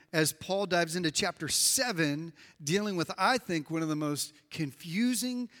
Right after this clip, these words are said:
chapters in all of Corinthians. It has been misinterpreted, uh, and it deals specifically with our sexuality,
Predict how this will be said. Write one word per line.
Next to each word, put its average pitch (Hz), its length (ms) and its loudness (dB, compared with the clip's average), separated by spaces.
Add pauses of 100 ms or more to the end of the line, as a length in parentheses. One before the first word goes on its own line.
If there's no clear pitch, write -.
(140)
chapters 170 680 0
in 160 180 0
all 190 380 0
of 202 140 -6
Corinthians. 151 720 -6 (340)
It 160 140 4
has 156 300 0
been 147 420 -2
misinterpreted, 190 960 -2 (340)
uh, 147 420 -2 (360)
and 170 240 4
it 160 180 -6
deals 180 320 0
specifically 208 800 -2
with 160 300 0 (400)
our 156 140 0
sexuality, 190 960 -2